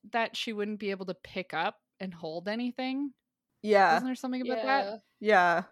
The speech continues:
Speaker 2: There
Speaker 1: And
Speaker 2: was
Speaker 1: probably
Speaker 2: something
Speaker 1: why
Speaker 2: about
Speaker 1: she
Speaker 2: that.
Speaker 1: can't walk really well. She b-, prob-, I guess she probably has really long, curved claws.
Speaker 2: It m-, must be, right?
Speaker 1: Yeah.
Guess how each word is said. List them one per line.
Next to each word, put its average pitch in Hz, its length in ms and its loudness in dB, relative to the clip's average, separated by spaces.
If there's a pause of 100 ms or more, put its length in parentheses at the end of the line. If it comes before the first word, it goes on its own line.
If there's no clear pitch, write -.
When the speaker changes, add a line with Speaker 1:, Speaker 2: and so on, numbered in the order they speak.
(560)
Speaker 2:
There 220 120 4
Speaker 1:
And 220 60 2
Speaker 2:
was 220 100 6
Speaker 1:
probably 214 180 4
Speaker 2:
something 196 100 4
Speaker 1:
why 180 140 2
Speaker 2:
about 180 160 0
Speaker 1:
she - 100 -4
Speaker 2:
that. 170 100 0
Speaker 1:
can't 185 300 0
walk 175 540 -2
really 214 260 -4
well. 226 540 0
She - 180 -10
b-, 180 160 -12
prob-, 190 300 -2
I 185 60 -6
guess 190 140 -6
she - 120 -14
probably 208 260 -6
has 185 220 -6
really 170 260 -8
long, 165 480 -4
curved 165 640 -8 (540)
claws. - 640 -8 (720)
Speaker 2:
It 202 240 2
m-, 202 100 -10 (120)
must 202 320 2
be, 156 160 -6
right? 185 260 0 (460)
Speaker 1:
Yeah. 190 380 -6